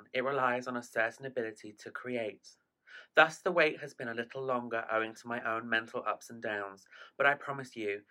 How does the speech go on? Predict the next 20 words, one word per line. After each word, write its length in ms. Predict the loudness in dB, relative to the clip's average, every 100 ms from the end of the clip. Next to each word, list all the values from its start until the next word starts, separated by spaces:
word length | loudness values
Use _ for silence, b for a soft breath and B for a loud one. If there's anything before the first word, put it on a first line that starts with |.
| b
it's 220 | -14 -8 0
worth 240 | 2 2 -4
the 60 |
wait, 280 | -4 -4 -4
darling. 280 | -6 -6 -6 _ _ _ _ _ _ _ _ b b b b
It's 220 | -2 0
clear 280 | 6 8 8
that 120 | 6
we 100 | 6
are 120 | 6
living 280 | 2 -4 -6
in 140 | -4 -2
unprecedented 800 | -4 -2 -4 0 0 0 -4 -10
times, 500 | -4 -2 -2 -6 -14 _
and 100 | -8
this 220 | -6 -6 -2
year 140 | -2
has 180 | -2 -6
put 200 | -8 -8
us 120 | -8